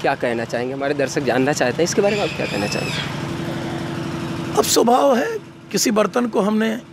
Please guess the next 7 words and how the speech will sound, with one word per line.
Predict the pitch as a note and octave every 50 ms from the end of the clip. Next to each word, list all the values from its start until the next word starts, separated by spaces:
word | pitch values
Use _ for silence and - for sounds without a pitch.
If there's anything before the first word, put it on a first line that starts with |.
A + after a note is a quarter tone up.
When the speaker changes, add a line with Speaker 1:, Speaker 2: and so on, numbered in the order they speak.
| - - - - - - - - - - - - - - - - - - - - - - - - - - - - - - - - - - - - - - - - - - - - - - - - - - -
Speaker 2:
शाम | - - - E3 E3 F3 F3
को | D#3 F#3+
मान | F3+ F3+ F#3+ A3 C4 C4+
दिया, | A#3 A3+ G3+
साफ | F3+ - G3 A3+ - - -
कर | - B3+
दिया। | A#3 C4+ C#4